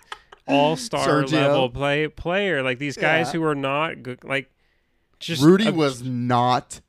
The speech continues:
Speaker 1: good.
Speaker 2: No.
Speaker 1: I don't care what anybody says, and that might trigger some listeners.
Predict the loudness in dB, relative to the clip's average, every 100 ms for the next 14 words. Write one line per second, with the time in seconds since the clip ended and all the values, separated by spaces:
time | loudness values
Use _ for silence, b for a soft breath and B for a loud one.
0 | _ _ _ -4 2 2 0 -6 -18 _
1 | _ _ _ -4 -4 -6 _ -2 2 2
2 | 0 0 -2 -4 -8 -4 -2 2 4 2
3 | 0 -2 0 -2 -4 b b -12 -10 -8
4 | -8 -8 -6 -4 -4 -2 -4 -2 -2 -2